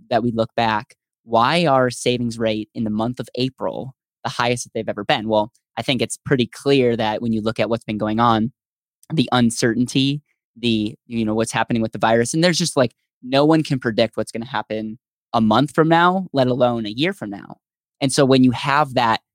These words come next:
uncertainty or quote unquote, "fear," you, you see a shift in, in savings. And so one of the things that was interesting is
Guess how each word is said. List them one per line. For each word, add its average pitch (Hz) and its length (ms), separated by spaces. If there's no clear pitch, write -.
uncertainty 123 760
or 113 140
quote 123 200
unquote, - 240
"fear," 113 600
you, 131 260
you 123 160
see 127 460
a 107 340
shift - 680
in, 113 380
in 110 200
savings. 113 580
And 113 260
so 127 320
one 160 160
of 170 60
the 151 60
things 131 320
that 113 300
was 123 160
interesting 120 400
is 113 220